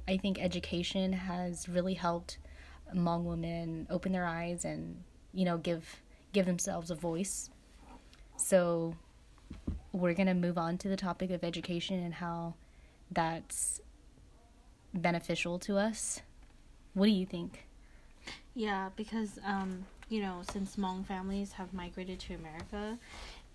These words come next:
Speaker 2: I feel like it's changed our elders' views and expectations of women, expecting them to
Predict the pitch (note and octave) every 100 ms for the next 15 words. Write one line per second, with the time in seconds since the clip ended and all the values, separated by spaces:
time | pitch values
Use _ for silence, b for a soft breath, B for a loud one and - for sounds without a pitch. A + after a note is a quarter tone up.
0 | - - G3 G#3 G3 F#3+ G3 - - F#3+
1 | F#3+ F#3+ F3 E3+ F3 E3+ F3+ F3+ F3+ F3+
2 | F3+ E3 - E3+ F3+ E3+ G3 G3 G3 G3
3 | G3+ G3+ F#3 F#3 - E3+ - F3+ E3+ E3+
4 | - - E3 D#3+